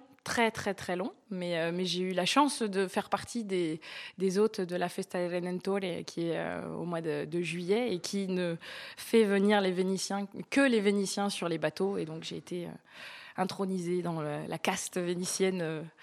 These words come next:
il y a, ouais, de cela, euh, dix ans maintenant. Et j'y suis retournée cet été et ils m'ont remonté sur un bateau. Donc, c'était méga cool.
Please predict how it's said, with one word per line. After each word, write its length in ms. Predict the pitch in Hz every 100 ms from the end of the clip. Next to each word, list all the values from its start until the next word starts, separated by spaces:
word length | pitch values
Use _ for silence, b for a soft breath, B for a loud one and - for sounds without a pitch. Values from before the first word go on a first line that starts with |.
| b b
il 60 | 165
y 40 | 170
a, 460 | 156 160 - - - - 165 160
ouais, 180 | 170
de 100 | 170
cela, 360 | 165 - 180 170
euh, 220 | 156 160
dix 240 | 160 180 180
ans 80 | 185
maintenant. 400 | 170 - 196 233
Et 80 |
j'y 120 | 180 185
suis 140 | 185
retournée 320 | - 196 214
cet 220 | 208 180
été 380 | 170 - 185 190
et 20 |
ils 100 | 175
m'ont 160 | 165 165
remonté 340 | 165 170 170
sur 200 | 185 170
un 60 | 160
bateau. 300 | 151 151 165
Donc, 160 | 147 156
c'était 260 | 156 156
méga 260 | 156 156 151
cool. 180 | -